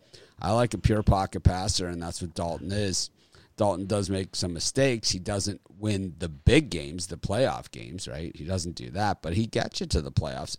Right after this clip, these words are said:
every single year. This guy, when he had the weapons in Cincinnati, when they gave him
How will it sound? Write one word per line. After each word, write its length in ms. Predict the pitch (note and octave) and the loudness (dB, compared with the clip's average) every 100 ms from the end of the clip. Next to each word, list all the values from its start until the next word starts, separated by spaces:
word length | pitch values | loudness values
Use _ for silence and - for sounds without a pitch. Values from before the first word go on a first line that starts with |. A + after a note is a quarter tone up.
| - | -6
every 340 | F#2+ C#2+ D#2 | -6 -6 -8
single 420 | F#2 D#2+ D#2 C#2 | -4 -4 -6 -8
year. 340 | D2 A2 F#2 C2+ - - _ - | -4 -2 -2 -4 -14 -20 _ -4
This 160 | G2 | 0
guy, 160 | A2+ G#2 | 4 4
when 180 | F#2+ G2+ | 4 2
he 160 | A2 | 2
had 380 | F2 G2 B2 A#2+ | 2 2 2 2
the 80 | G#2 | 0
weapons 500 | G2 A2+ - F#2 F2 | 2 2 2 -2 -4
in 140 | F2 | -4
Cincinnati, 800 | - F#2+ F2 F2 F2+ G#2+ G2+ C#2+ - | -4 -2 -2 -2 0 0 -2 -4 -8
when 160 | F2 F#2 | -4 -2
they 160 | F#2 | -2
gave 340 | E2 F#2+ A2+ C3 | -2 0 2 4
him 360 | G2+ E2 - | 4 0 -6